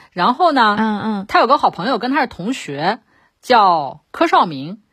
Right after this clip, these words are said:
Speaker 1: 然后这个人写了一本书叫《新元史》。
Speaker 2: 啊。
Speaker 1: 由于他们俩关系很好，所以这个新元史写出来之后，徐世昌就把它列为了第二十四史。
Speaker 2: 哦，哦，哦。
Speaker 1: 还是第二十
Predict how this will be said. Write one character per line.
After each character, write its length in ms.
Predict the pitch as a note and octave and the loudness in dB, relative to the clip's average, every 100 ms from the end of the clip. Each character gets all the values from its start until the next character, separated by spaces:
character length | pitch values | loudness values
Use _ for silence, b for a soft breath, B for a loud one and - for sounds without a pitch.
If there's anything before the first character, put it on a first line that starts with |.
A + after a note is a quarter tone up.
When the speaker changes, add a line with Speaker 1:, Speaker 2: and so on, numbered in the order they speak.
| _ | _
Speaker 1:
然 180 | - F#3+ | -2 2
后 220 | C#4 C#4+ | 4 4
这 160 | A#3+ G4 | 2 2
个 100 | D4 | 2
人 280 | F#3 D#3+ G3+ | 0 -4 -8
写 240 | G#3 D3+ | -8 -6
了 60 | D#3+ | -4
一 60 | |
本 160 | A3+ D#3 | -2 -2
书 140 | - | -4
叫 80 | A#3+ F#3 | -2 -2
《新 200 | - C4+ | -4 -6
元 180 | F#3 | -6
史》。 220 | B3 - - D3 D3+ _ _ | -6 -10 -14 -20 -20 _ _
Speaker 2:
啊。 840 | - G3+ A3+ C4 D4 D4 B3+ G#3+ | -8 -4 -4 -4 -6 -6 -6 -2
Speaker 1:
由 260 | G3 A3+ F#4 | 2 4 4
于 420 | B3 F3 F#3+ A#3 - _ _ | 0 -2 0 0 -4 _ _
他 140 | - D4 | -4 -2
们 80 | |
俩 160 | C4+ D#3+ | 0 0
关 180 | A3 B3 | 0 0
系 120 | A#3+ | -2
很 240 | - D#3+ | -8 -8
好， 400 | A#3 - - D#3 _ b b | -6 -6 -8 -16 _ b b
所 200 | - C#4+ | 0 2
以 320 | E4 F#3+ D3+ | 2 -2 -2
这 100 | C#4 | -4
个 60 | |
新 160 | C4 D#4 | -4 0
元 100 | C#4 | 0
史 60 | D4+ | 0
写 180 | E3+ | -6
出 140 | E3 A3+ | -8 -4
来 100 | G#3+ | -2
之 140 | F#3+ | -2
后， 220 | A#3 G#3+ | 0 -2
徐 140 | E3 G#3 | -2 -4
世 60 | |
昌 160 | A3+ B3+ | -2 -2
就 60 | A#3 | -2
把 80 | |
它 100 | D#3+ | -4
列 180 | A3 A#3+ | -2 0
为 120 | F#3 | 0
了 100 | F3 | -2
第 140 | G3 A#3+ | -2 -2
二 200 | C4+ A#3+ | 0 0
十 460 | - - D#3+ F#3 G3 b b b | 0 -8 -4 -6 -8 b b b
四 680 | - - - - E4 F3 D#3 _ _ | -16 -12 -10 -2 0 0 -2 _ _
史。 480 | - - - - - - _ | -8 -6 -6 -8 -14 -20 _
Speaker 2:
哦， 120 | - | -6
哦， 100 | E3+ A3+ | -2 0
哦。 320 | A3+ A3 - - - | 0 0 -4 -16 -20
Speaker 1:
还 260 | - - D#3+ | -12 -2 -2
是 180 | E3+ F#3+ | 0 -2
第 300 | - G#3 E3 | 0 -2 0
二 260 | G3+ F3+ | 2 0
十 480 | D#3 - D3+ D#3 E3+ | -2 -6 -4 -4 -4